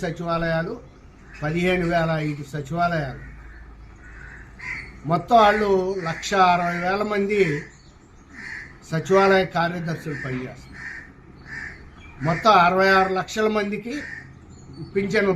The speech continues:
పంపిణీ చేయాలి. కేవలం సచివాలయ సిబ్బంది చేత పంపిణీ చేసిన ఒక్కొక్క సచివాలయ కార్యదర్శి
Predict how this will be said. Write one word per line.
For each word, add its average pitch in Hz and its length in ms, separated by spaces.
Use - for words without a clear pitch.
పంపిణీ 170 400
చేయాలి. - 220
కేవలం 208 520
సచివాలయ 208 580
సిబ్బంది 196 500
చేత 180 240
పంపిణీ 190 400
చేసిన 170 320
ఒక్కొక్క 214 440
సచివాలయ 202 600
కార్యదర్శి 185 600